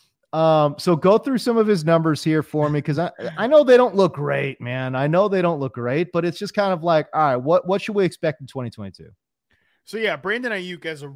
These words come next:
Speaker 2: rookie, seventy-five point seven percent success rate versus man. That's why we were so in, 'cause that's, like,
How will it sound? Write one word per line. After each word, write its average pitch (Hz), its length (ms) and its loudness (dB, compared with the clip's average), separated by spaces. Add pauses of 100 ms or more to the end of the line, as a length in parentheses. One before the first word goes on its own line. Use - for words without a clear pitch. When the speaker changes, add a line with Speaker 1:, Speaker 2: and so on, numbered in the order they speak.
Speaker 2:
rookie, 156 520 -12
seventy-five 196 840 -8
point 151 220 -14
seven 143 280 -12
percent 131 380 -20
success - 420 -20
rate 113 160 -18
versus 117 260 -18
man. 107 260 -16
That's 147 240 -6
why 143 160 -6
we 135 140 -8
were 117 120 -20
so 139 460 -10
in, 131 260 -14
'cause 127 180 -20
that's, 180 300 -6
like, 151 240 -6